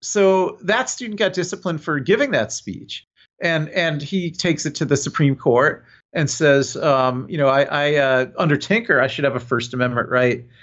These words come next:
to engage in this kind of speech. This was actually, I was an invited speaker to give a nominating speech. This is a political speech within the school context. I didn't even use any cuss words. Um, you know, I just made the speech funny." Um,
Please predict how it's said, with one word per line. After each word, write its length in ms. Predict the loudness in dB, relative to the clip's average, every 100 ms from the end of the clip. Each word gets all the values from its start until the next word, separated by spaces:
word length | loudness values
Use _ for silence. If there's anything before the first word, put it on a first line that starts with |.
| _ -4
to 100 | -2
engage 360 | 4 4 4
in 80 | 2
this 160 | -2 -2
kind 240 | -2 -2
of 60 | -2
speech. 400 | -2 0 0 0
This 140 | 0
was 120 | 0 0
actually, 580 | 0 0 2 2 2 -4 _ 0
I 80 |
was 160 | 2 2
an 80 | 0
invited 460 | 2 2 2 0
speaker 400 | -2 -2 0 2
to 80 | 2
give 160 | 2 2
a 40 |
nominating 560 | 2 2 2 2 2 0
speech. 440 | -2 2 2 2
This 160 | -4 -2
is 220 | -2 -4 -20 -6 2
a 100 | 2
political 460 | 2 4 4 4 -2
speech 440 | -2 2 2 4
within 220 | 2 2
the 60 | 0
school 380 | -4 2 4 4
context. 720 | 2 -2 0 0 -2 -4 -14 -20 -6
I 80 | 0
didn't 140 | 2
even 180 | 2 2
use 240 | 4 4 2
any 140 | 0
cuss 340 | 0 -2 0
words. 420 | 2 4 2 0 -10 -18 -20 -4
Um, 420 | 0 2 2 -2
you 80 | -2
know, 100 | 2
I 100 | 2
just 240 | 2 -2 0
made 140 | 2
the 80 | 2
speech 320 | 2 0 0
funny." 380 | -2 -2 -2 -6 -16 -20 _ -2
Um, 360 | 2 2 0